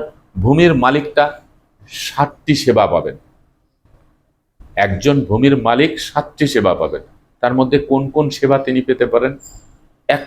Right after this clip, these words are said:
নম্বরে হচ্ছে ই পর্চা। বিডিএস জরিপটি যখন হচ্ছে, এই বিডিএস জরিপটি কিভাবে হচ্ছে? এই বিডিএস জরিপটি হচ্ছে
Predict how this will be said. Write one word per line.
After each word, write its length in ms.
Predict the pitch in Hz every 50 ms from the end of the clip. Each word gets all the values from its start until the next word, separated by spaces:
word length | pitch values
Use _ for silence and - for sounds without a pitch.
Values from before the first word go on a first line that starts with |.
| - 139
নম্বরে 360 | 139 127 120 117 120 117 117 104 104
হচ্ছে 220 | 104 98 - - 110 - -
ই 80 | 147 143
পর্চা। 380 | - 117 104 90 - - 82 71 - - _ _ _ - - _ _ _ _ _ _ _ _ _ _ _ _ _ _ _ _ _ _ _ -
বিডিএস 400 | 98 131 156 143 180 202 202 196 - 185
জরিপটি 300 | 185 185 185 190 180 170
যখন 280 | 151 165 147 156 156 139
হচ্ছে, 400 | 113 113 127 - - - - 87 73 - - _ _ _ _ _ _ _ _ _ _ _ _ _ _ -
এই 100 | 143 127
বিডিএস 400 | 95 90 135 139 156 175 175 170 165
জরিপটি 320 | 180 170 180 170 - - 156
কিভাবে 380 | - 165 160 156 160 160 170 175
হচ্ছে? 320 | 160 170 170 170 - - 185 190 - - - - -
এই 120 | 127 127
বিডিএস 480 | - 127 127 131 131 156 156 156 151 - 127 120 -
জরিপটি 320 | 147 143 147 147 - - 139
হচ্ছে 320 | 135 139 139 - - 156